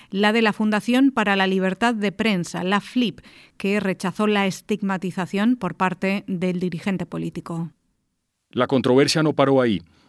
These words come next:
Speaker 2: Ayer, el importante diario El Espectador editorializó sobre el tema, diciendo que estigmatizar al contrario no es democrático. Petro volvió a reaccionar. Dijo por Twitter que el fascismo mató a cincuenta millones de personas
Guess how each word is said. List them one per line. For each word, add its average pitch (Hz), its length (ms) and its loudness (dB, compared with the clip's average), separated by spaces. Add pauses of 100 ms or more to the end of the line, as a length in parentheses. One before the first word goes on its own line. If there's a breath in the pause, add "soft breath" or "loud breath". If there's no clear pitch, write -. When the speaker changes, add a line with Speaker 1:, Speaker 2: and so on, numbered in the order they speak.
Speaker 2:
Ayer, 131 460 4
el 127 120 2
importante 113 540 2
diario 143 400 6
El 135 80 4
Espectador 135 640 4
editorializó 98 800 2
sobre 120 280 2
el 90 120 -2
tema, 98 320 2 (340 loud breath)
diciendo 117 420 2
que 123 220 2
estigmatizar 113 960 0
al 139 160 0
contrario 113 600 2
no 123 260 2
es 120 160 2
democrático. 101 680 0 (380 loud breath)
Petro 131 380 4
volvió 104 520 4
a 113 60 4
reaccionar. 101 640 2 (380 loud breath)
Dijo 123 240 4
por 110 160 2
Twitter 131 440 2
que 113 220 0
el 98 80 0
fascismo 117 580 0
mató 98 460 2
a 120 100 -2
cincuenta 135 600 2
millones 113 340 2
de 113 80 -2
personas 98 600 0